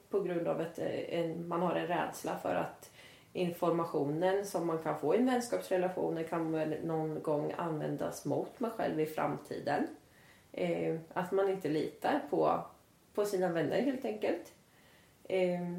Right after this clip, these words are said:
man, eh, bär agg, man är aggressiv. Det är också ett symptom på att man är paranoid. Att man kanske inte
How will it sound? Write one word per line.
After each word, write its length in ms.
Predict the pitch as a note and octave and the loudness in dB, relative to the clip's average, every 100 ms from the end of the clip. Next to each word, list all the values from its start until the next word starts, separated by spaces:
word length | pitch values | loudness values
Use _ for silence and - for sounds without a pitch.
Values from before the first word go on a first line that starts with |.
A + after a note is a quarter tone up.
| F3+ - - _ _ - _ _ - - | -6 -10 -20 _ _ -20 _ _ -16 -2
man, 340 | F#3 F#3 F3 F3 | 4 6 6 4
eh, 300 | E3+ F3+ F3 - | 2 2 0 -4
bär 380 | - E3 F3 E3+ | -6 4 6 6
agg, 540 | - D#3 B3 C4+ C#4 - - | 4 4 4 4 2 2 0
man 300 | F#3+ F#3+ F#3 | 4 4 6
är 480 | F3+ F3 E3+ E3+ | 6 6 2 4
aggressiv. 880 | - - C3+ G3 - - - - F3+ F3+ - _ _ | 4 2 0 -2 -2 -2 0 0 -2 -8 -14 _ _
Det 140 | - | -2
är 80 | F3 | 0
också 240 | - - A#3 | 0 -2 -2
ett 100 | - | 2
symptom 500 | E4+ B3 - E3+ F3+ | 0 2 2 0 2
på 280 | F#3 F3 F3 | 0 2 2
att 180 | F#3 | 2
man 140 | F#3 F3 | 0 -2
är 100 | F3 | 0
paranoid. 680 | F3 E3 E3 D#3+ - E3+ F3+ - - - - | 0 0 0 0 0 -4 -8 -14 -20 -20 -8
Att 220 | F3 - | -6 -2
man 300 | F3 E3+ E3 E3 - - - - | 0 0 -2 -6 -14 -20 -20 -6
kanske 320 | G3+ G3+ G3+ | -2 0 0
inte 380 | G3 - - | -2 0 0